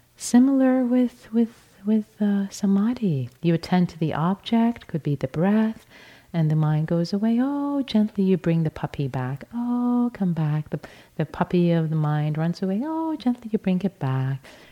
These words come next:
You bring it gently back. You bring it back. You bring it back. And you just keep gently doing that. Finally, the puppy will settle down.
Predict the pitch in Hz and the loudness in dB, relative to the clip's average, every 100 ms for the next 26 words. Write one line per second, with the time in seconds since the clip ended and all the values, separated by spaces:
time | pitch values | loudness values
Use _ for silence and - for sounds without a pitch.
0 | - 160 165 160 170 160 156 180 - 131 | -10 -4 -2 0 0 -2 -2 -4 -2 -2
1 | 127 131 131 - - - 156 156 143 160 | -2 -2 -6 -10 -20 -8 -6 -2 -2 -4
2 | - 131 131 131 127 - _ 160 151 151 | -4 -2 -2 -4 -8 -16 _ -6 -4 -4
3 | 175 - 131 131 131 - 208 220 269 - | -4 -6 -6 -6 -6 0 2 2 -2 -6
4 | 220 - 214 220 196 185 196 240 202 156 | -6 0 2 2 0 0 0 2 2 0
5 | 143 - 233 247 254 240 226 - 226 - | -4 -4 -2 0 0 0 -2 -6 -4 0
6 | 202 175 185 190 - 170 180 - 123 123 | 0 2 0 0 -4 -4 -4 -4 -4 -2
7 | 120 110 | -4 -8